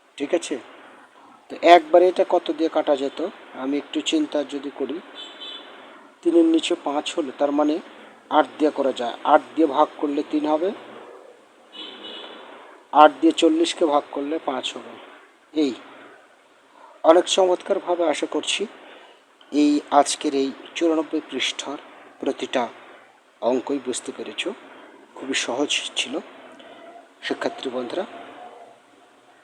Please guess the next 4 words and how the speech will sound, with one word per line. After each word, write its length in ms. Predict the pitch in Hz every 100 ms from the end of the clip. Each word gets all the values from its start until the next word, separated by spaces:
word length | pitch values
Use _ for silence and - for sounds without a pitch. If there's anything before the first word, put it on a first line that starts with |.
| _ _ _ _ _ _ _ _ _ _ _ _ - _ _ _ _ _ _ _ _ _ _ -
এই 100 | 175 147
ভিডিওর 320 | 165 185 196 175 -
প্লেলিস্টে 560 | 165 165 165 - - 170
গেলে 200 | 147 123